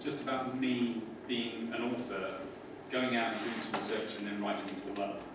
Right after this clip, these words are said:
It is about us as a network, uh, co-creating a piece of work. It's co-creating a performance, co-creating the stories, because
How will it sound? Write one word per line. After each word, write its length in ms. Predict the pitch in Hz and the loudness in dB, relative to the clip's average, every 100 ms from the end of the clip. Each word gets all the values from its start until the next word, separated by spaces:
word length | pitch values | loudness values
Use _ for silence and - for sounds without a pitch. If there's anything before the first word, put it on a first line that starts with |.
| - - - - - - - - - - - | -10 -10 -10 -10 -10 -10 -10 -10 -8 -2 2
It 220 | 127 123 123 | 4 6 6
is 380 | 127 127 127 131 | 6 6 4 4
about 640 | 123 127 113 - - - - - - - | 2 2 4 4 4 0 -6 -8 -8 4
us 300 | 143 143 - 120 | 6 6 6 2
as 120 | - | 0
a 60 | - | 0
network, 580 | - - - - - - - - - - - - - - - - - - - - | 0 -2 -4 -4 -6 -6 -8 -6 -6 -6 -6 -8 -10 -10 -12 -8 -8 -6 -6 -4
uh, 40 | 117 107 - | -2 -2 -4
co-creating 800 | - 151 - - 123 120 117 - - - - | 0 4 4 4 4 4 4 0 -6 -8 -8
a 40 | |
piece 300 | - - - | -6 -4 -4
of 80 | - | -4
work. 160 | - - - | -4 -6 -8
It's 200 | - - - | -8 -6 2
co-creating 520 | 123 - 113 107 - | 2 4 2 0 -2
a 40 | - - | -6 -4
performance, 460 | 143 156 151 143 - - | 4 6 6 4 2 -4
co-creating 600 | - 104 - - - 92 - - - - | -4 -4 -4 -4 -6 -8 -8 -10 -10 -6
the 60 | |
stories, 640 | - - 127 127 123 117 - - - | -4 0 2 4 4 2 -4 -8 -6
because 420 | - - - - | -2 2 2 2